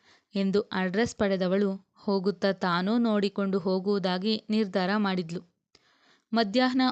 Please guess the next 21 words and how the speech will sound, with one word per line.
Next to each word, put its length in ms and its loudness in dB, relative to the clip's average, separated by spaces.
ಊಟದ 360 0
ಸಮಯದಲ್ಲೂ 800 0
ಇತ್ತೀಚೆಗೆ 540 -2
ಸರಿಯಾಗಿ 640 0
ಊಟ 300 0
ಸೇರ್ತಿರ್ಲಿಲ್ಲ. 680 -4
ಆಕೆಗಂತೂ 920 2
ಅದೊಂದು 420 2
ದೊಡ್ಡ 380 0
ತಲೆನೋವಾಗಿತ್ತದು. 960 0
"ಯಾಕೆ 600 -2
ಮೈಗೆ 340 2
ಹುಷಾರಿಲ್ವಾ 640 2
ಕಿರಣ?" 320 -2
ಊಟ 240 -2
ಕಂಡು 420 0
ಮೂಗು 360 2
ಮುರಿಯುವುದ 560 2
ನೋಡಿ 440 0
ಶಾಶ್ವತಿ 580 -2
ಕೇಳಿದ್ರು. 480 -2